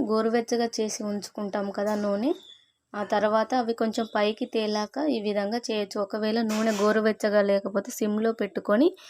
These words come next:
ఆ బాదుషాలు కొంచెం పైకి తేలాక మీడియం ఫ్లేమ్లోకి పెట్టుకోవాలి. పెట్టుకొని ఈ విధంగా మధ్య మధ్యలో తిప్పేస్తూ ఉండాలి అండి. ఈ విధంగా గోధుమ రంగులోకి వచ్చాక మనం ముందు పట్టి పెట్టుకున్న బెల్లం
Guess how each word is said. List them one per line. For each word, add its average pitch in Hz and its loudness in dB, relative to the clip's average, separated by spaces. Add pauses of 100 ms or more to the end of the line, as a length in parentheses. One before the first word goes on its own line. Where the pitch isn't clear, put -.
(220)
ఆ - 2
బాదుషాలు 214 8
కొంచెం 208 6
పైకి 208 6
తేలాక 202 4
మీడియం 220 6
ఫ్లేమ్లోకి 202 2
పెట్టుకోవాలి. 196 -2 (460)
పెట్టుకొని 226 -2 (800)
ఈ 220 -4
విధంగా 214 2
మధ్య 226 2
మధ్యలో 214 0
తిప్పేస్తూ 220 -8
ఉండాలి 202 -4
అండి. 196 -4 (360)
ఈ 233 -6
విధంగా 214 -2
గోధుమ 220 2
రంగులోకి 202 -2
వచ్చాక 202 0
మనం 208 4
ముందు 202 8 (580)
పట్టి 202 6
పెట్టుకున్న 202 -2
బెల్లం 202 0